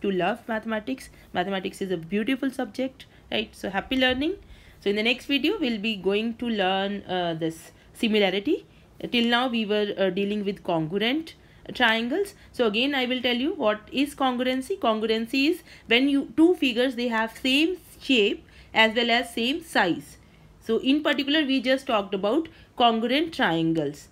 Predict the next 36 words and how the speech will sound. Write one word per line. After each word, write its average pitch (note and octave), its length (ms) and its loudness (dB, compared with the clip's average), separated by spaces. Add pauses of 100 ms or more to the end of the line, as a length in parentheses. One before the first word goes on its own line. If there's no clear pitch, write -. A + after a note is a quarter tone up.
(160)
right? A3 340 -2
But A3+ 180 0
you C4 100 -2
can D4 160 -2
have B3+ 240 -2
other C4 460 -2
congruent A3 480 0
shapes F#3 360 -4
as E3 300 0
well. F3 300 0 (320)
So G3 300 2
the G3 140 -2
only A3 280 2
thing D4+ 180 0
is F#4+ 220 0 (180)
they A3+ 140 2
should, A3+ 200 -4 (120)
the F#3+ 200 -2
figures C4 360 -2
should G#3 200 -4
be A#3+ 120 -2
ha-, F#3+ 360 0
uh, E3 260 -2
be G3+ 260 -2
having F3+ 320 -2
the G3 80 -6
same G3+ 260 -4
shape A3+ 380 -2 (300)
and G3 200 2
they G3 100 0
should F3+ 220 -6
be G3+ 220 -6 (100)
having E3+ 360 -2
the D4+ 160 -2 (200)
same B3 300 0 (200)
size. - 540 -4